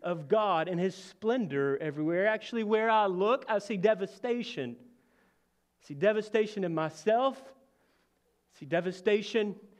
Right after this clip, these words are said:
in others. I see devastation in the world. A lot of it.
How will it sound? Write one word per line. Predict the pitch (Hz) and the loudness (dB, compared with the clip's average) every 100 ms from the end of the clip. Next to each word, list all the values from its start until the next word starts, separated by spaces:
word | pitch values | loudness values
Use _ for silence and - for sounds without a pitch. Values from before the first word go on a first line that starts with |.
| _ | _
in | 156 165 | -2 2
others. | 214 220 226 180 | 2 4 2 0
I | 160 | -6
see | - 185 | -8 -6
devastation | 185 175 170 175 165 - 160 | -6 -6 -8 -6 -6 -8 -10
in | 165 147 | -8 -8
the | 143 | -6
world. | 143 175 113 101 - _ _ _ _ _ _ _ _ _ _ _ _ _ _ _ _ _ - | -6 -6 -8 -12 -20 _ _ _ _ _ _ _ _ _ _ _ _ _ _ _ _ _ -8
A | |
lot | 139 156 175 156 | -4 0 0 0
of | 117 | -4
it. | 117 - | -10 -18